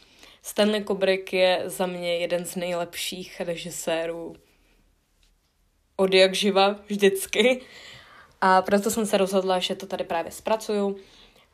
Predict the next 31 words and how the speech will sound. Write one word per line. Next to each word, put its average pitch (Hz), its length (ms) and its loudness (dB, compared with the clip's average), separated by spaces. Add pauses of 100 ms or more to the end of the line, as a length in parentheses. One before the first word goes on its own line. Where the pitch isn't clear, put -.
(140)
Zpracuju 196 520 2
tady 190 360 4
jeho 185 260 0
osobnost 185 560 -2
jako 190 180 -2
takovou, 165 580 -4
ale 170 340 0
více 180 300 -10
se 190 120 -6
zaměřím 170 580 -6
tedy 165 180 -10
na 170 120 -8
jeho 165 240 -6
filmovou 175 580 -8
tvorbu 160 680 -8 (560)
a 190 80 0
na 180 120 0
jeho 185 180 0
nejvýznamnější 180 720 -6
filmy, 175 460 -4 (960)
abych 196 220 4
vám 196 200 2
přiblížila 175 640 -2
ty 170 120 -12
filmy, 165 540 -8 (220)
abyste 165 280 -8
si 170 120 -10
na 160 80 -8
ně 160 120 -12
třeba - 240 -14
vzpomněli 196 600 -2